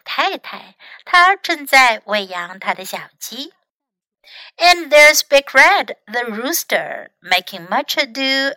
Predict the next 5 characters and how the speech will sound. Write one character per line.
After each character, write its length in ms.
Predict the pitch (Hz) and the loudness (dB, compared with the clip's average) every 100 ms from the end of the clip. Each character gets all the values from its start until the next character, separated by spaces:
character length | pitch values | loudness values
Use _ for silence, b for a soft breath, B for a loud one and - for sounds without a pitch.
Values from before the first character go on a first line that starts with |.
| - | 0
about 360 | 302 339 349 | 2 6 6
his 200 | 349 294 - _ | 4 -4 -10 _
big 340 | 349 370 381 320 | 2 2 0 -2
loud 460 | 294 311 302 311 - _ | 4 6 6 4 -6 _
cock-a-doodle-doo. 1800 | - 226 - 220 240 240 247 233 247 202 262 349 359 208 147 101 - 226 | -2 -2 -2 -16 -16 -14 -8 -6 -8 -8 -6 -4 -6 -8 -12 -18 -20 -20